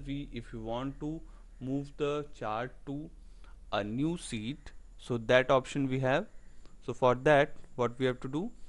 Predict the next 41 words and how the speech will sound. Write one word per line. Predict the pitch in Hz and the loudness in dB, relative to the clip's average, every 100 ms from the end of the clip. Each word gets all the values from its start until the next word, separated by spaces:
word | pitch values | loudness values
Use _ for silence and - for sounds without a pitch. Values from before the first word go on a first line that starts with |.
| - - | -12 -4
we | 135 | 2
have | 143 143 | 2 2
to | |
select | - - 160 185 | -4 0 2 2
this | 147 143 | 2 2
ch-, | - - - - - - - | 0 -10 -12 -10 -12 -12 -6
uh, | 104 | -6
chart, | - 127 123 175 - - - - - - | 0 4 4 4 0 -12 -12 -12 -10 -6
and | 101 | -2
after | 107 120 - 165 | 0 0 2 0
selecting | - 123 - 165 156 | 2 2 2 0 0
this, | 160 - 131 | 0 -2 -2
we | 127 | 2
have | 117 127 131 | 4 2 0
a | - | -2
option | 110 110 - 143 139 | 2 0 -2 -6 -4
to | 185 | -4
move | 151 127 131 | -2 0 -2
chart. | - 92 - - - - - | -2 -4 -4 -10 -18 -16 -16
So | - 143 | -6 -2
when | 127 135 147 | 2 2 2
you | 147 | 0
will | 147 | -2
click | 160 165 175 | -4 -4 -2
on | 160 | 0
this | 143 143 | 0 -2
move | 120 110 131 - | -2 -2 -2 -2
chart, | 139 143 - - - - - | 0 0 -2 -8 -16 -18 -8
the | 120 | -6
chart | 117 120 120 123 | 0 2 2 2
will | 131 | -4
be, | 127 147 220 - - - - - - - - | -4 -4 -6 -8 -18 -20 -20 -20 -18 -18 -12
uh, | 98 101 101 92 | -4 -2 -2 -4
sent | - - 143 147 | -4 0 0 0
to | 156 180 - - - - - - | -4 -4 -6 -16 -20 -20 -4 4
a | 104 | 6
new | 110 131 151 156 - - - - - - - - - | 6 6 6 4 0 -8 -18 -18 -18 -20 -20 -20 -16
seat | - 143 147 - - - - - | -6 -4 -4 -6 -14 -18 -18 -4
like | 110 107 101 | 2 2 2
this | 107 - | -4 -4
way. | - | -10